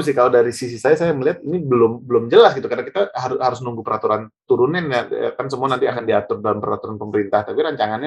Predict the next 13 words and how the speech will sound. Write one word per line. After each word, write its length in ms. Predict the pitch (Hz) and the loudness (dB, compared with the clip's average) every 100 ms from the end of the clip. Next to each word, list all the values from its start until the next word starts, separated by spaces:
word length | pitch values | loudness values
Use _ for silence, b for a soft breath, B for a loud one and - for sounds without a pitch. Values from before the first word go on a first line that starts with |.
| 139 | -2
mana 320 | 120 110 104 | -2 -2 -4
gitu, 320 | 98 - 107 | -6 -6 -4
untuk 160 | - b b | -4 b b
memperjelas 480 | - 107 110 107 107 | -4 -2 0 2 0
apa 320 | 123 110 117 | -2 -2 -2
sih 80 | 143 | 0
sebetulnya 560 | 135 110 101 104 110 113 | -2 -2 -2 -2 -2 -6
ini, 240 | 117 123 b b b _ | -6 -10 b b b _
eh, 220 | 113 107 | 0 0
perencanaannya 560 | 104 107 101 98 107 120 | 0 -4 -4 -4 -4 -6
gimana 560 | 110 101 95 104 95 107 | -6 -4 -4 -2 -4 -2
gitu, 240 | 101 101 | -4 -2
dan 160 | 101 | -4